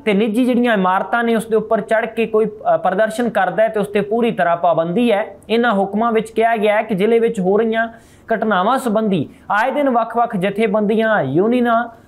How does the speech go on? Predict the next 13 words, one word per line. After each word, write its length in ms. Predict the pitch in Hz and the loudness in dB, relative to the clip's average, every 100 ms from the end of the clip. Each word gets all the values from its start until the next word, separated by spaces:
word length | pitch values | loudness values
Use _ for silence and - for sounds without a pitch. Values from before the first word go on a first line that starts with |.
| - - | -10 0
ਤੇ 380 | 240 262 254 - | 2 2 -2 -2
ਆਮ 240 | 214 285 | -2 -2
ਪਬਲਿਕ 500 | 277 247 202 226 233 | 0 0 0 0 0
ਵੱਲੋਂ 300 | 214 208 214 | 0 2 2
ਆਪਣੀਆਂ 360 | 214 196 214 214 | 2 0 0 0
ਮੰਗਾਂ 320 | 190 190 220 | 0 2 0
ਮਨਾਉਣ 320 | 202 190 196 | 0 0 0
ਲਈ 100 | 208 | 0
ਸ਼ਹਿਰਾਂ 340 | 202 208 208 214 | 0 0 0 0
ਵਿੱਚ 160 | 208 | -2
ਬਣੀਆਂ 320 | 180 185 196 208 | -2 -2 0 0
ਹੋਈਆਂ 360 | 202 202 220 - - - - | 0 0 -2 -4 -18 -20 -4
ਇਹਨਾਂ 360 | 226 269 269 | 0 2 2